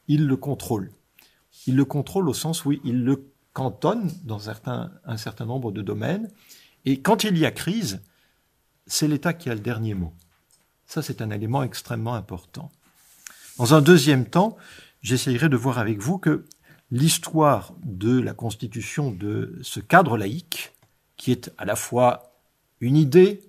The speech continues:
un programme, un régime, est une, une histoire heurtée, parfois extrêmement violente, douloureuse,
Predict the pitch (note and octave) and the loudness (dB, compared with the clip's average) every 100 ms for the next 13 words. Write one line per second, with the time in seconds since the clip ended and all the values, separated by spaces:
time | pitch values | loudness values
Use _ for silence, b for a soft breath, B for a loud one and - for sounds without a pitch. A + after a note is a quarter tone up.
0 | _ G2 A2 - G#2+ G2 G#2+ C#3+ D#3+ G2 | _ -6 -6 -4 -6 0 4 4 2 -2
1 | F#2 G#2+ G2 C3+ G#3+ C3+ - _ b b | -2 -4 -4 -2 -2 -4 -8 _ b b
2 | b b b - C#3+ - C#3+ - - D3 | b b b 0 0 2 0 0 -4 4
3 | C#3+ C#3+ - E3+ - D3 A#2+ - C#3+ - | 6 4 4 0 2 -2 -2 0 0 0
4 | _ _ _ F2+ - - B2+ - - A2 | _ _ _ -10 -8 -4 -4 -4 -6 -2
5 | C3 A2 G2+ G2 G2 E3 - - _ - | -2 -2 -4 -6 -4 -6 -8 -20 _ -10
6 | A2+ D#3+ D3 G2+ E3 - - | -2 2 2 0 -4 -6 -12